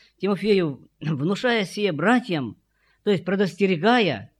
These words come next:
Будешь добрый служитель Иисуса Христа, питаемый словами веры и добрым учением, которому ты последовал. И я хочу сегодня с вами, братья и сестры, рассуждать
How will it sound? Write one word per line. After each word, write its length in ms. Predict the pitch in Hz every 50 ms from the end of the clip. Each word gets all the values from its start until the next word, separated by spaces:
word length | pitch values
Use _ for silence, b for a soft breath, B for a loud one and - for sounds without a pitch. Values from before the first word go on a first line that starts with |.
| _ _ _ _ _ _ _ _ _ _ _ _
Будешь 480 | - 123 208 247 226 262 233 - - - _
добрый 480 | - 139 147 269 294 285 240 226 220 185
служитель 500 | - - 208 180 196 202 - 196 190 190
Иисуса 460 | - 175 185 190 185 - 175 156 180
Христа, 580 | 151 156 170 151 160 - - 160 131 104 101 - _ _ _ _ _ _ _ _ _ _ _ _ _ _ _ -
питаемый 580 | 190 175 - 208 202 190 180 170 156 151 139
словами 520 | 123 - 160 170 175 180 185 175 151 135 117
веры 640 | 104 98 117 165 214 254 254 233 220 202 190 - _ _ _ _ _ _ _ _ -
и 120 | 151 147
добрым 400 | 120 123 190 262 247 247 233 226
учением, 500 | 226 214 - - 208 220 208 196 190 185
которому 520 | - - 160 151 - 175 170 165 160 156 151
ты 340 | - 156 156 156 147 147 _ -
последовал. 680 | - 147 139 - - 151 156 143 107 107 101 87 67 65 _ b b b b b b b
И 80 | 180
я 100 | 233 254
хочу 240 | 254 269 214 262 262
сегодня 460 | - - 233 220 254 240 202 220 214
с 120 | 175 - 180
вами, 280 | 202 240 240 233 214
братья 340 | 180 170 175 214 214 220 220
и 20 |
сестры, 240 | 170 202 226 180 202
рассуждать 440 | 196 180 - 175 160 165 208 208 208